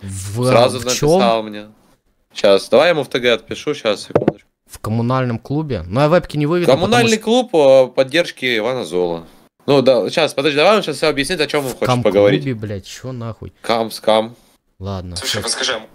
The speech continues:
Speaker 2: Опа. Ну, ну щас он зайдет в любом случае.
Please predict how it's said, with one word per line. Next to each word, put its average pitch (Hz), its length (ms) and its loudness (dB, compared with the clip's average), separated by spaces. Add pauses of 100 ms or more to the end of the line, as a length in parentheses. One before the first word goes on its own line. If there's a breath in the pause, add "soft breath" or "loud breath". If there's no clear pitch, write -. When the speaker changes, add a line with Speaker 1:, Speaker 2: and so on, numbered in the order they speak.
(480)
Speaker 2:
Опа. 90 320 0 (640)
Ну, 139 280 -6 (340)
ну - 160 -8
щас 208 200 0
он 160 100 -2
зайдет 147 300 2
в 120 40 -12
любом 113 260 -4
случае. 101 500 -12